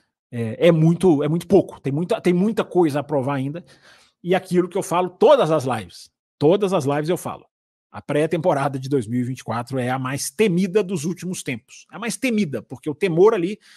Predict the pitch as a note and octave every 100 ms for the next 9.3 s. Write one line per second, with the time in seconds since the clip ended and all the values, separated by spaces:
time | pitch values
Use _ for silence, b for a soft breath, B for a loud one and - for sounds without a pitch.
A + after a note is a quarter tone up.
0 | b b _ C#3+ F3 G3+ - _ _ _
1 | D3+ G#3 D#3 A#2+ D#3 F3 D#3+ D#3 G#3+ D3
2 | G#3+ A3+ - B2 - C#3+ C#3+ A#3+ A#3+ A#3+
3 | E3+ D3+ B2+ C#3+ B2+ C3 G#2 G2+ - _
4 | b b b _ F#3+ G#3 D4+ - G#3 B3+
5 | D3 E3 C#3+ D3+ C3+ D3 D#3 - B2 C#3
6 | C#3 B2 A#2 A#2 A2 - - G3 F#3 A3
7 | E3 D#3+ D#3 C#3+ C#3 C#3 C#3 B2 G#2+ G2+
8 | _ B B B B - A#2 A#2+ A#2+ A#2
9 | A#2 A2+